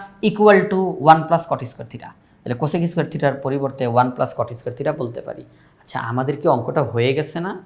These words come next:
যদি আমরা ওয়ানকে এই পাশে আনি? Cot to the power four theta equal to one plus cot square theta। আমাদের প্রশ্নে এই ওয়ানটা এই সাইডে আছে, তাহলে নিয়ে আসি, ওয়ানটাকে এই পাশে নিয়ে আসলাম, তাহলে মাইনাস হয়ে গেল। Cot to the power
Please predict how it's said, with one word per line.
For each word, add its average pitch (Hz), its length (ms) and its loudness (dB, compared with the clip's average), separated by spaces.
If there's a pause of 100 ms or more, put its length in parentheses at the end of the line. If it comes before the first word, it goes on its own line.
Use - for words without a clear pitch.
যদি 123 220 -4
আমরা 131 180 0
ওয়ানকে 120 320 0
এই 123 80 -2
পাশে 143 260 -4
আনি? 143 220 -6 (680)
Cot 185 320 8 (220)
to 143 140 -4
the 139 120 -2
power 135 320 6
four 160 300 -2
theta 131 600 2 (420)
equal 160 380 6
to 135 240 -2 (540)
one 170 460 4
plus 151 500 0
cot 135 160 0
square 123 420 -2 (120)
theta। 117 220 -10 (440)
আমাদের 165 440 4
প্রশ্নে 151 320 -6
এই 170 260 0
ওয়ানটা 135 380 0
এই 160 220 -2
সাইডে 131 320 -2
আছে, - 260 -8
তাহলে 131 140 -2
নিয়ে 151 200 0
আসি, - 280 -6 (460)
ওয়ানটাকে 139 580 2
এই 143 120 -2
পাশে 151 260 -2
নিয়ে 143 200 -2
আসলাম, 147 320 -6
তাহলে 143 140 -6
মাইনাস 117 360 -4
হয়ে 117 160 -6
গেল। 120 200 -12 (440)
Cot 156 140 6 (200)
to 196 120 2
the 190 140 0
power 156 240 8